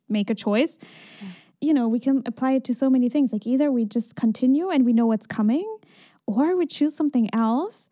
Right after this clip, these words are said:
Speaker 1: don't know what's coming, and there is this little sparkle in it. Of course, if it feels really heavy and it's like, "No, no, no, no, don't do it," right? But if
Speaker 2: Yeah.
Speaker 1: there's this, like, this fear, but also this sparkle, and it's like, "Oh, it would be something different than to what I'm experiencing now," even though if,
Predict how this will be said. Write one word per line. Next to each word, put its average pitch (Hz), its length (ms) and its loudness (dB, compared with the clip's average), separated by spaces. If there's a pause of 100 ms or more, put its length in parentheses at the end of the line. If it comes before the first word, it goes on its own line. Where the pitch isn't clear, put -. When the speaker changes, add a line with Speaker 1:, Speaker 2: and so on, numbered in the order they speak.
(140)
Speaker 1:
don't 311 240 0
know 359 120 0
what's 285 180 0
coming, 247 500 2
and 247 320 2 (500)
there 269 220 2
is 311 120 -4
this - 180 -6
little 240 540 -2 (180)
sparkle - 540 -2
in 220 160 0
it. - 80 0
Of 269 120 0
course, 440 200 0
if 233 80 -2
it 240 80 0
feels 240 260 2
really 254 340 4
heavy 233 300 0
and 208 80 -2
it's 220 120 -4
like, 226 160 -4
"No, 285 200 2
no, 277 80 -2
no, 277 160 0
no, 269 220 0 (140)
don't 220 200 -2
do 294 160 0
it," 233 120 -2
right? 247 220 0
But 285 120 -2
if 302 80 -2
Speaker 2:
Yeah. 196 80 -4
Speaker 1:
there's 508 160 -2
this, - 180 -4
like, - 200 -4
this - 280 -4 (100)
fear, 233 260 0
but 262 100 -4
also 233 240 0
this 254 200 0
sparkle, 285 540 -2 (220)
and 254 80 2
it's - 100 0
like, 247 220 -2
"Oh, 294 340 2 (400)
it 269 80 4
would 302 140 2
be 339 80 0
something 262 460 2
different 220 720 0
than 220 420 0
to 226 300 2
what 220 180 -4
I'm 233 180 -2
experiencing 233 580 0
now," 254 380 0
even 349 220 -2
though 349 200 0
if, - 240 -8